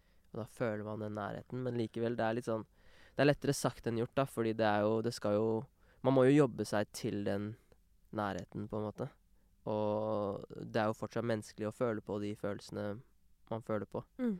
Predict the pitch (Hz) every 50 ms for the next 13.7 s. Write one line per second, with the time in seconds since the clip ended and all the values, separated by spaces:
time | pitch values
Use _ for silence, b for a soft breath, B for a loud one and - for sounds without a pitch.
0 | - - _ - - 117 110 110 - - 131 107 104 98 98 - 113 117 131 -
1 | - 107 110 104 - - - 110 107 110 - - 104 101 107 107 107 107 - -
2 | 113 107 107 - 104 107 104 110 107 104 - - 98 101 - - - - - -
3 | - 95 95 107 104 110 117 113 - - - - - - - 160 - - 302 -
4 | - 285 262 - 277 240 - 247 - 220 220 226 226 B B B B B B -
5 | 131 131 131 131 123 - 127 120 - - 143 147 143 123 123 120 123 120 110 107
6 | 110 107 104 107 - - 135 110 107 107 104 - 110 107 107 107 101 - - 110
7 | 107 107 107 104 - - 104 101 - - - 104 104 101 - - 107 - - -
8 | 107 101 101 - - - - - 50 - 53 - - 147 - - - 90 107 120
9 | 123 123 127 123 110 - - 113 110 107 95 107 104 104 107 107 104 104 - _
10 | _ - 107 107 107 107 113 117 - - - - _ - 131 143 139 - - -
11 | 247 226 202 110 220 - - - - - - - - - - - - 117 113 117
12 | 117 120 - - - 123 113 - - - - 107 107 113 117 117 117 120 117 -
13 | _ _ _ _ - - 127 127 117 120 123 - 123 131